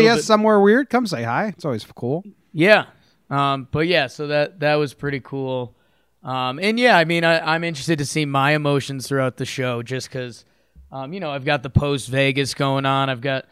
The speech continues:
Speaker 1: in the background is the golf tournament, which is in Connecticut this week. You know, been, been there a few times, the Travelers.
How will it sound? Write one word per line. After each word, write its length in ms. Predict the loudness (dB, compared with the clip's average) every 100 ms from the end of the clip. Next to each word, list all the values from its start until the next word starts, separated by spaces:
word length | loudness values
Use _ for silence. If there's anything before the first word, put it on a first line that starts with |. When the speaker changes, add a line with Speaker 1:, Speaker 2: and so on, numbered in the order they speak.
| _ _
Speaker 1:
in 120 | -10
the 80 | -10
background 720 | -2 2 2 2 -2 -2 -2
is 140 | -6 -8
the 60 |
golf 380 | -6 0 2 0
tournament, 460 | -2 -6 -4 -4 -4
which 140 | -10
is 80 | -14
in 80 | -16
Connecticut 680 | -18 -6 0 0 2 0 0
this 240 | -4 -2
week. 380 | 0 2 2 -2
You 80 | -10
know, 120 | -10
been, 460 | -8 -8 -8 -12 -8
been 240 | -6 -4
there 260 | -2 0 0
a 60 | -2
few 200 | -2 -4
times, 420 | -2 -4 -4 -8
the 60 |
Travelers. 800 | -16 -12 -6 -6 -4 -6 -6 -8